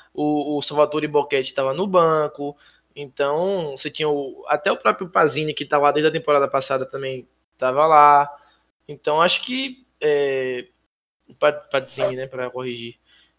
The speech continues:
Eu acho que o, o Verona foi uma decepção maior também, né? Por tudo isso que você trouxe também. Eu acho que, a-, somando isso a-, ao elenco, eu acho que o Verona foi uma decepção maior. Mas é triste que o Brescia já saiu, né?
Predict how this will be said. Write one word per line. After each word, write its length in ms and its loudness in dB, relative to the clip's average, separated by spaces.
Eu 80 0
acho 200 0
que 120 -4
o, 220 0
o 80 2
Verona 360 2
foi 140 -4
uma 60 0
decepção 380 -4
maior 300 2
também, 400 -6
né? 320 -12
Por 120 -10
tudo 280 -10
isso 240 -12
que 60 -20
você 120 -10
trouxe 360 -10
também. 380 -14
Eu 160 -10
acho 220 -10
que, 320 -12
a-, 260 -4
somando 440 -8
isso 280 -6
a-, 220 0
ao 140 -2
elenco, 400 -8
eu 40 -4
acho 160 -12
que 100 -20
o 60 -12
Verona 300 -12
foi 120 -16
uma 40 -16
decepção 320 -16
maior. 320 -12
Mas 220 -4
é 120 0
triste 300 -6
que 100 -6
o 80 -4
Brescia 320 2
já 100 0
saiu, 320 0
né? 140 -4